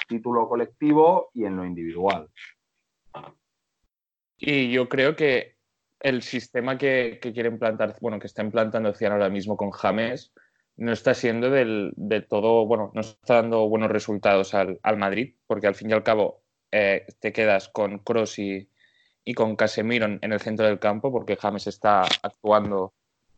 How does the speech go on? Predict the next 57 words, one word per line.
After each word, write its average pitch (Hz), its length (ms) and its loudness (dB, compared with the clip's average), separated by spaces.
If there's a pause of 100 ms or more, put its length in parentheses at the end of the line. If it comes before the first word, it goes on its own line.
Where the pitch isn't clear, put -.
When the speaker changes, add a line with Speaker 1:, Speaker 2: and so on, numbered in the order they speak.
(440)
Speaker 2:
actuando 123 400 0
casi, 117 300 0
bueno, 107 240 -6
como 107 160 -4
un 110 120 -8
media 113 220 -2
punta 110 320 -4
más, 139 320 -2 (580)
está 120 320 -2
yendo 120 220 0
a 110 40 -4
presionar 117 340 -4
muy 110 100 -8
arriba, 110 420 -2
que - 80 -8
ayer 107 300 -2
en, 101 380 -10 (140)
en 113 100 -6
el 98 100 -6
Pizjuán 101 460 -2
fue, 98 420 -4
fue 104 180 -2
clave 107 360 2
la 107 100 -2
figura 101 260 -2
de 98 80 0
James, 123 400 -4 (840)
pero 123 280 6
una 131 200 0
vez 127 120 4
superada 117 300 2
esta 113 180 -2
presión, 110 460 -2
ya 117 80 2
el 110 80 2
Madrid 113 220 -2
se 113 100 -10
vuelve 113 160 0
a 113 40 -2
encontrar 110 420 -2
con 107 160 -10
una 101 200 -6 (200)
inferioridad 101 520 0
numérica 110 360 0
en 104 80 0
el 101 80 -2
centro 104 260 0
del 95 140 2
campo, 101 320 2
que 117 100 0
como 101 200 -2
vimos 104 260 0
en 104 100 -2
París, 98 260 0
por 104 160 -2
ejemplo, 104 580 2
le, 95 480 -2